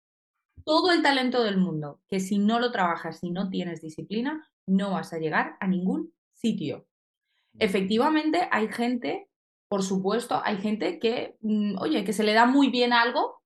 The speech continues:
se le da muy bien y lo va a hacer con menos esfuerzo. Simplemente a esas personas les va a tomar menos tiempo.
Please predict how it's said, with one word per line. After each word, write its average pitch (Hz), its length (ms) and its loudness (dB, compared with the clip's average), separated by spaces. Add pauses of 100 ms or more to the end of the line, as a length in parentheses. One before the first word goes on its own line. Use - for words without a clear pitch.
(180)
se - 140 -4
le 202 100 2
da 214 140 6
muy 254 320 4
bien 262 320 0
y 240 100 2
lo 202 120 2
va 208 100 4
a 247 40 4
hacer 294 280 -2
con 214 240 2
menos 226 300 -2
esfuerzo. 185 500 -2
Simplemente 302 460 0
a 277 40 2
esas 285 180 -2
personas 277 400 -2 (280)
les 208 200 -2
va 220 60 4
a 214 60 -2
tomar 240 240 0
menos 220 300 -2
tiempo. 226 420 -4